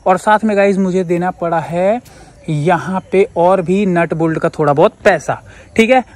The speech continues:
गाड़ी कुछ इस तरीके की लग रही है, आप देख सकते हो। गाड़ी में कुछ मैं मॉडिफिकेशन कराया हूँ, आपको अगर पता चल गया तो कमेंट कर देना, अगर नहीं पता चला है तो कल या परसों मैं एक वीडियो डालूंगा क्या मॉडिफिकेशन कराया हूँ।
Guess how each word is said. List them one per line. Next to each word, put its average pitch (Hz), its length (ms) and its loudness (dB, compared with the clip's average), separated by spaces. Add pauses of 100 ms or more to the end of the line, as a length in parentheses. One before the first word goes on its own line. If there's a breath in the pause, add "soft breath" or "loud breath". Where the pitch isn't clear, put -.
गाड़ी 185 220 4
कुछ 208 180 -4
इस 208 140 -4
तरीके 202 300 0
की 208 80 0
लग 190 200 4
रही 202 120 0
है, 202 60 4
आप 190 100 4
देख 175 180 -6
सकते 185 160 -2
हो। 208 80 2
गाड़ी 190 240 4
में 226 120 0
कुछ 220 220 0
मैं 233 100 6
मॉडिफिकेशन 202 640 4
कराया 202 300 4
हूँ, 220 260 -2
आपको 175 320 2
अगर 196 200 4
पता - 240 -2
चल 190 180 -2
गया 202 200 0
तो 202 100 -4
कमेंट 180 320 -2
कर 180 200 0
देना, 196 200 0
अगर 185 160 -2
नहीं 175 180 -4
पता 190 200 -2
चला 190 200 0
है 208 60 2
तो 202 120 -4
कल 180 200 2
या 190 80 2
परसों 180 300 -2
मैं 180 120 0
एक 170 80 -4
वीडियो 165 260 0
डालूंगा 180 360 2
क्या 180 200 2
मॉडिफिकेशन 175 580 -2
कराया 170 280 4
हूँ। 220 160 2